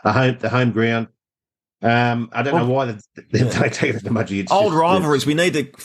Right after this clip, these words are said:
Speaker 2: keep fostering those old rivalries, not, you know, take 'em to country
Speaker 1: Yeah.
Speaker 2: venues.
Speaker 1: Yeah,
Speaker 2: And,
Speaker 1: yeah.
Speaker 2: and I'm not,
Speaker 1: Well,
Speaker 2: I'm not,
Speaker 1: because,
Speaker 2: I'm not for a
Speaker 1: because
Speaker 2: second saying don't
Speaker 1: Yeah.
Speaker 2: play in the country. I'm saying
Speaker 1: Yeah, because that's, and that's exactly why they're doing it, because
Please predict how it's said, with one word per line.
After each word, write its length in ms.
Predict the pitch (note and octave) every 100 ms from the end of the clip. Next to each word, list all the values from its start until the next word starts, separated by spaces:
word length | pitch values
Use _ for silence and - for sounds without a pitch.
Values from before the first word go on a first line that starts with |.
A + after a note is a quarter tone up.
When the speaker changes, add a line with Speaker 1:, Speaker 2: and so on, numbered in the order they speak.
| -
Speaker 2:
keep 220 | E3+ C3
fostering 480 | - D#3 - D3+ C3
those 200 | B2 A#2+
old 220 | B2+ G#2
rivalries, 600 | G2+ C3+ D3+ G#2 D#2 A#2
not, 240 | C3 - _ _ _ _ -
you 80 | A#2
know, 100 | - _ -
take 180 | C3 G#2+
'em 80 |
to 80 | F#2+
country 380 | - B2 A2+ G#2+
Speaker 1:
Yeah. 120 | E2+
Speaker 2:
venues. 280 | D2 A#1+ - _ - - - _
Speaker 1:
Yeah, 100 | A2
Speaker 2:
And, 120 | G2 F2+
Speaker 1:
yeah. 80 |
Speaker 2:
and 80 | -
I'm 100 | D#3+
not, 120 | F#3 E3+
Speaker 1:
Well, 120 | E3+
Speaker 2:
I'm 60 |
not, 140 | E3+ D#3
Speaker 1:
because, 160 | -
Speaker 2:
I'm 80 | F3
not 140 | F#3+ -
for 80 |
a 20 | F3
Speaker 1:
because 120 | B3
Speaker 2:
second 220 | F3 D3+
saying 320 | D3 C#3 C3
don't 140 | C#3 G#3+
Speaker 1:
Yeah. 60 |
Speaker 2:
play 80 | C#3
in 40 | A2+
the 60 |
country. 420 | C3 B2 - A2 -
I'm 160 | - A#2
saying 280 | B2+ A#2
Speaker 1:
Yeah, 60 | C#3+
because 400 | C#3+ C3+ D#3+ - -
that's, 480 | A#2+ A2 G#2 -
and 160 | C3+ B2+
that's 180 | D#3 D#3
exactly 480 | B2 G2+ D3+ D#3 E3+
why 220 | E3+ E3
they're 100 | D#3
doing 160 | D#3 F#3+
it, 80 |
because 460 | C3 A#2+ A#2+ A2 -